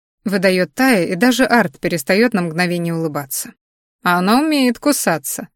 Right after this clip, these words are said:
закатывается смехом. «Достойный ответ, Тая. Я сражен наповал, в самое сердце», хлопает себя по груди. Больше каверзных вопросов от ребят не было. Тая активно принимает участие в разговоре,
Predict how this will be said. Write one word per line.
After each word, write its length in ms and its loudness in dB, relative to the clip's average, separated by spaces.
закатывается 720 -2
смехом. 480 -8
«Достойный 640 2
ответ, 340 -2
Тая. 300 -2
Я 260 0
сражен 580 2
наповал, 560 0
в 60 -14
самое 540 4
сердце», 560 -4
хлопает 480 -2
себя 300 -6
по 80 -4
груди. 440 -8
Больше 420 2
каверзных 580 2
вопросов 520 0
от 100 -4
ребят 360 0
не 180 -2
было. 260 -12
Тая 220 4
активно 420 -2
принимает 460 -2
участие 460 -4
в 40 -4
разговоре, 600 -2